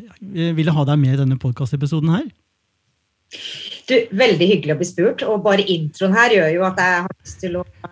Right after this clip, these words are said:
Speaker 2: å, å snakke med, med Line og Lennart her i timesvis, så dette er veldig morsomt og veldig spennende, og ikke minst et utrolig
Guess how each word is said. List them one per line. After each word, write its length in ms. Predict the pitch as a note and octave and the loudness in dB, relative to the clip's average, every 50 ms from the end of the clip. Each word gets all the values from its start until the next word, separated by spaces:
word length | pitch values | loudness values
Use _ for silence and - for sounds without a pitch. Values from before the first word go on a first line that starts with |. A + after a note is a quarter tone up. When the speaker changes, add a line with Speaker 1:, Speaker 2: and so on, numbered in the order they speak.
| - - - - - - - | -18 -20 -20 -20 -20 -12 -8
Speaker 2:
å, 320 | F#3 F3+ F#3 E3 D#3+ - | -2 -2 0 0 -2 -4
å 100 | G#3+ A3 | -4 -6
snakke 680 | G#3 - - - C4+ D4+ C#4 - _ _ _ - F3+ E3+ | -4 -4 -2 -2 -2 -2 -4 -8 _ _ _ -2 0 2
med, 300 | G#3 A3 A3 A3 - G#3 G#3+ | 4 2 2 2 0 -2 0
med 160 | G#3+ A3 A3 | 0 0 0
Line 380 | A#3 A#3+ A3 F#3 E3+ E3+ F3+ F3+ G3 G#3+ | 0 0 0 0 0 0 0 0 0 0
og 140 | G#3+ G#3 G3+ | 0 0 0
Lennart 320 | F3+ D#3+ D#3+ E3 F#3 F#3+ | -2 -2 -2 -4 -6 -4
her 160 | A3 F#3+ F#3+ | -4 -4 -4
i 80 | A3 A3 | -4 -6
timesvis, 680 | - - C#4+ C4+ G#3 D3+ F#3 F3+ - G3+ G#3+ A#3+ A#3+ - | -4 -2 0 0 2 0 -2 -4 -4 -6 -6 -6 -6 -4
så 40 | A3 | -6
dette 220 | A3+ A3+ - G#3+ | -6 -4 -2 -2
er 80 | G#3 G#3+ | -2 0
veldig 160 | G3+ E3 E3+ | -2 -2 -2
morsomt 340 | F3+ G#3 - - C4 C4+ B3+ | -4 -4 -4 -4 -6 -4 -2
og 60 | B3+ - | 0 0
veldig 260 | F#3+ F3 D3+ C#3+ D#3 | 0 0 -2 -6 -10
spennende, 320 | - - G3 F3 F3 F#3 G#3 | -8 -6 -4 -4 -4 -4 -6
og 40 | F#3+ | -4
ikke 140 | - G#3 F#3+ | 0 0 2
minst 360 | F#3 F3 - F#3 - - - | 2 2 0 -2 -4 -6 -8
et 160 | F#3 F#3 - | -8 -6 -6
utrolig 720 | F#3+ G3 - - - - - F#4+ F4 B3 D#3 D3 D3 E3 | -10 -10 -10 -14 -10 -4 -2 -2 0 0 -2 -2 -2 -2